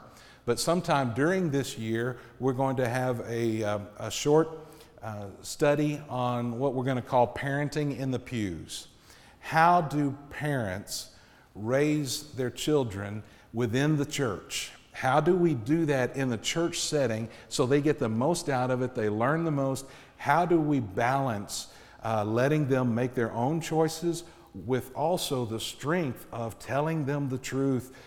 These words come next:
telling them about God in a meaningful way?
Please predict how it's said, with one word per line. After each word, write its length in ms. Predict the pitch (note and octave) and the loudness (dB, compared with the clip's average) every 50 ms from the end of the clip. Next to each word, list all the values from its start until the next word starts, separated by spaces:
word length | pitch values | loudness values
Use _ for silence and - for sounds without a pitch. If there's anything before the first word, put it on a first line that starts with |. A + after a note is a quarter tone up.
| - - | -20 -8
telling 340 | - A#2+ A#2 B2 C3 C3 A#2+ | 0 2 2 2 2 0 -2
them 140 | C3 B2+ B2 | -2 -2 -2
about 380 | B2 A#2 A#2+ A#2 A#2+ - F2+ | -2 0 0 -2 -2 -4 -4
God 260 | A2 A2+ A2+ A2+ A2+ | -6 -4 -2 -2 -2
in 120 | A2+ A2 A2 | -2 -2 -2
a 40 | G#2 | -4
meaningful 560 | G#2 G#2 G#2+ A2 A2 A2+ G#2+ - A#2+ A2+ G#2 | -4 -4 -4 -4 -4 -4 -4 -2 -2 -2 0
way? 260 | G#2 G#2 F2+ D#2+ - | -2 -4 -4 -6 -10